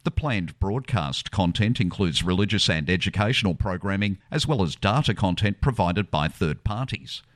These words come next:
It added that it wants to take advantage of the recent push by the National Association of Shortwave Broadcasters to develop and provide content for the growing D R M market.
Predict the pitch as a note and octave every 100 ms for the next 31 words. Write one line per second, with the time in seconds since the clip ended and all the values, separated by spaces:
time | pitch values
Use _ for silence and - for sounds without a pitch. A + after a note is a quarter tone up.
0 | _ _ _ - F#2 E2 G#2+ E2+ D2+ F2+
1 | E2 - E2 G2+ E2 D2+ E2 F#2 C3+ A#2+
2 | G2 C2 D2 C2 B1+ G2+ B2 A2+ E2+ A2
3 | - G2+ E2+ D#2 D2+ - - F#2 B2 -
4 | G2+ F2 - G2 F#2+ G2 F#2 F#2+ F2+ E2
5 | - - G2+ - F2+ E2 - A2+ C#3 G2+
6 | E2+ - G#2+ G2 - - - B2 A2+ G#2+
7 | D3 F#2 F2+ - F2+ E2+ C#2 - C3+ -
8 | E2+ - A2+ G#2 G#2 G2 G#2+ F#2 G2 F2
9 | E2+ D#2 D2+ E2 G2 B2 E2